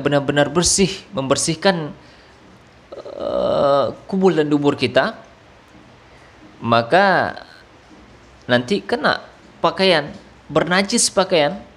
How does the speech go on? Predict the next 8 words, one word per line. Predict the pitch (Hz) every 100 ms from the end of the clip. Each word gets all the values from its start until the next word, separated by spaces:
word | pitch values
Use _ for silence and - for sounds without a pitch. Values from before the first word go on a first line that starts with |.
| - - - - - - - - - - - - -
masih | 151 151 175
tersisa | 185 165 208 202 202
najisnya, | 170 147 151 160 214 - - - -
maka | 117 120 139
kita | 147 160
bawa | 151 156 170 - - - -
untuk | 160 156 -
sholat, | - 226 233 202 -